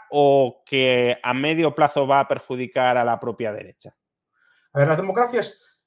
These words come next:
Speaker 2: hay un, hay pocos politólogos libertarios,
Speaker 1: Ujú.
Speaker 2: pero hay uno que se llama Benjamin Ginsberg,
Speaker 1: Ujú.
Speaker 2: poco conocido entre nosotros, aunque tiene un manual de, de sistema político americano muy famoso. Es de los pocos que es declaradamente libertario, o sea,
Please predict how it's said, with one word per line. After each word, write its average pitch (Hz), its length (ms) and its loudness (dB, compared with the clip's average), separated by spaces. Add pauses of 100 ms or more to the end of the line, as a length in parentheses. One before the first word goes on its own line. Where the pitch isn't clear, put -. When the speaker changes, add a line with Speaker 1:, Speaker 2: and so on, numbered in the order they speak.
Speaker 2:
hay 175 140 4
un, 180 500 2
hay 170 160 0
pocos 165 220 -6
politólogos 160 680 -2
libertarios, 120 840 -8 (600)
Speaker 1:
Ujú. 101 200 -14
Speaker 2:
pero 135 120 -2
hay 170 80 0
uno 208 140 -2
que - 60 -16
se 196 80 -2
llama 185 140 0
Benjamin 165 320 -6
Ginsberg, 131 440 -4 (840)
Speaker 1:
Ujú. 98 240 -16 (260)
Speaker 2:
poco 135 240 -10
conocido 120 480 -10
entre 113 200 -16
nosotros, 110 380 -12
aunque 120 160 -10
tiene 135 160 0
un 127 80 0
manual 123 440 0
de, 113 300 -4
de 117 80 -10
sistema 117 240 -8
político - 220 -14
americano 110 300 -10
muy 110 100 -12
famoso. 143 480 -8 (460)
Es - 120 -20
de 135 60 -2
los 139 100 2
pocos 196 260 2
que 170 100 -12
es 151 180 -14
declaradamente 127 580 0
libertario, 120 520 -2
o - 20 -6
sea, 113 260 -6